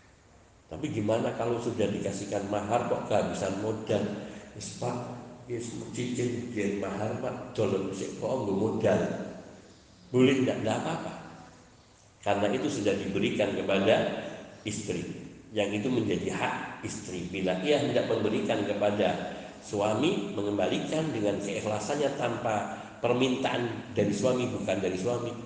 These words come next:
"Terus kemana di cincin ini, kemana?" Tak boleh. Nah, ini bukan. Tapi dari istri karena melihat mungkin kebutuhan nggak ada, butuh modal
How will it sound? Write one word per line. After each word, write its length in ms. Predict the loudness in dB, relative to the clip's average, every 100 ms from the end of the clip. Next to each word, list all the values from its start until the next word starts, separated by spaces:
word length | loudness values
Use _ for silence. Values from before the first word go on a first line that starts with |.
| -12 -8
"Terus 160 | -6 -4
kemana 320 | -2 0 0
di 160 | -2 -4
cincin 400 | -4 -2 -2 -2
ini, 80 | -2
kemana?" 240 | 0 0 -2 -8 -12 -12 -12
Tak 240 | -12 -4
boleh. 280 | 0 0 0 -2 -8 -12 -12
Nah, 160 | -10 -6
ini 240 | -4 -2
bukan. 640 | -2 4 4 4 2 -6 -10 -12 -16 -20 -20 -20 -20 -20 -20 -12
Tapi 240 | -6 0
dari 320 | 4 4 4
istri 400 | 0 0 0 2
karena 240 | 4 4 4
melihat 400 | 4 6 8 8
mungkin 400 | 2 0 0 0
kebutuhan 880 | 0 0 0 2 2 2 2 -2 -6 -12 -14 -18 -20 -20 -20 -4
nggak 220 | 0 0
ada, 560 | 0 0 6 6 6 2
butuh 320 | 2 4 4
modal 540 | 6 4 4 6 8